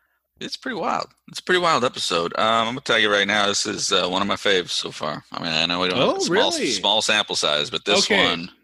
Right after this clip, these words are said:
Speaker 2: Well, I'm glad that you s-, you brought this up because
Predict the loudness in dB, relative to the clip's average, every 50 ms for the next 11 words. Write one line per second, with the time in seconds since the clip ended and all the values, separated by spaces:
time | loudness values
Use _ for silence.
0 | _ _ _ -6 -2 0 2 2 2 0 -2 -4 -4 -4 -4 -2 0 0 0 0
1 | 0 0 -4 -6 -6 -6 -8 -10 -10 -12 -16 -14 -8 -4 -4 -2 0 0 -2 -2
2 | -2 -6 -4 -2 -2 -2 -2 -4 -2 0 -2 -2 -2